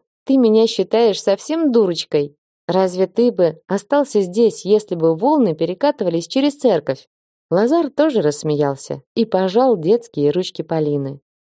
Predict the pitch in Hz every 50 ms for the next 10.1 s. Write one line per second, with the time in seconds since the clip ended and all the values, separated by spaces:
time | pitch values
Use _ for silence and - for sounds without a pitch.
0 | _ - 160 180 190 190 185 - 190 165 170 175 165 175 190 196 170 165 156 147
1 | 135 127 127 127 143 _ _ _ _ _ _ _ - 247 330 330 - 285 233 226
2 | 247 294 320 311 262 233 - - - 247 294 330 320 269 240 - 226 190 175 175
3 | - - 190 220 233 202 170 160 - - 156 156 147 175 170 165 - 170 156 156
4 | 156 151 - - 135 131 131 - _ _ _ _ _ - 156 143 170 165 151 143
5 | 156 151 147 147 147 175 214 240 214 175 147 135 131 135 131 151 147 - 156 147
6 | 143 151 151 151 - 156 151 147 143 - - _ _ _ - 220 214 240 233 269
7 | 285 311 294 262 233 220 202 240 247 226 208 196 - 185 185 180 175 185 247 302
8 | 302 - - 202 190 185 175 185 196 208 - - - 180 165 170 165 151 151 151
9 | 156 156 _ _ _ _ - 233 233 233 277 285 - 403 381 320 226 185 190 -
10 | - -